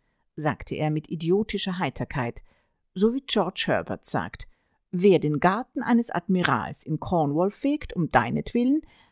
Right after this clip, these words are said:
heiliget sich und seine Werke zugleich. Und nun“, fügte er hinzu, den Besen plötzlich fortschleudernd, „wollen wir die Blumen gießen gehen.“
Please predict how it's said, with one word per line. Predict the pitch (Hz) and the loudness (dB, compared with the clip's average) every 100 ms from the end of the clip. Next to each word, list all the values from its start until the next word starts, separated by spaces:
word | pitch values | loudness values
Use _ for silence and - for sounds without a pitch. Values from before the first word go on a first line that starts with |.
| _ | _
heiliget | 269 247 180 151 120 - | 4 6 6 2 -2 -6
sich | - 247 339 - - | 4 6 6 2 -2
und | 294 | 2
seine | 220 135 131 151 | 4 2 0 2
Werke | 175 226 - 247 | 2 2 -4 -6
zugleich. | - 285 - 139 - - - _ _ _ _ | -6 -6 -2 -2 -4 -12 -20 _ _ _ _
Und | 226 190 - | 8 8 8
nun“, | 185 180 202 339 - _ _ _ _ | 8 10 10 6 0 _ _ _ _
fügte | _ 190 - - | _ -10 -6 -4
er | 170 | -2
hinzu, | 170 175 - 196 202 _ _ - | -2 -4 -2 -4 -4 _ _ -4
den | 170 160 | 0 2
Besen | 156 180 190 160 | 4 2 0 -4
plötzlich | - 170 - - - | -2 -4 -4 -10 -8
fortschleudernd, | - 127 - - 147 139 156 180 _ _ _ _ | -4 -4 -4 -2 0 2 0 -2 _ _ _ _
„wollen | 226 285 302 285 | 0 4 4 4
wir | 254 | 4
die | 247 | 2
Blumen | 277 160 151 123 123 | 0 2 2 2 -2
gießen | 139 - - | -4 -2 -4
gehen.“ | 127 131 110 | -4 -6 -8